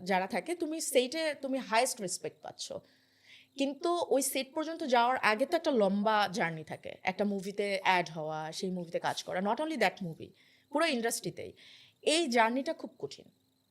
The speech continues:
এই জার্নিটাতে তোমাকে অনেক কিছু ফেস করতে হবে। কেউ যদি মনে করে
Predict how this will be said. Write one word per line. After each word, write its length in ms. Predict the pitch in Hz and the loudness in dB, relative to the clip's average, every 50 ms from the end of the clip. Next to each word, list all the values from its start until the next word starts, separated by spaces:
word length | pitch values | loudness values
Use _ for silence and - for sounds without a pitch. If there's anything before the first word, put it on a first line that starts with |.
| _ - | _ -2
এই 140 | - 226 226 | 0 0 2
জার্নিটাতে 480 | 190 226 220 233 240 247 285 277 302 | 4 4 4 4 4 0 0 -2 -2
তোমাকে 260 | 302 302 277 277 269 277 | -2 -2 -2 0 2 2
অনেক 160 | 247 240 240 | 2 0 -2
কিছু 160 | 254 - 277 | -6 -8 -4
ফেস 240 | - 208 180 175 - | -2 -2 -2 -2 -4
করতে 260 | - 156 - - 143 | -8 -10 -8 -8 -10
হবে। 280 | 151 151 - - - - _ _ - - - - _ _ _ _ _ _ _ _ _ _ - | -10 -10 -12 -16 -18 -18 _ _ -20 -20 -20 -20 _ _ _ _ _ _ _ _ _ _ -4
কেউ 160 | - 285 294 | -2 0 0
যদি 180 | 294 320 320 339 | 0 0 -2 0
মনে 280 | 311 285 277 277 294 294 | 0 2 0 0 0 2
করে 420 | 294 302 294 311 320 339 359 | 2 2 2 2 0 -2 -2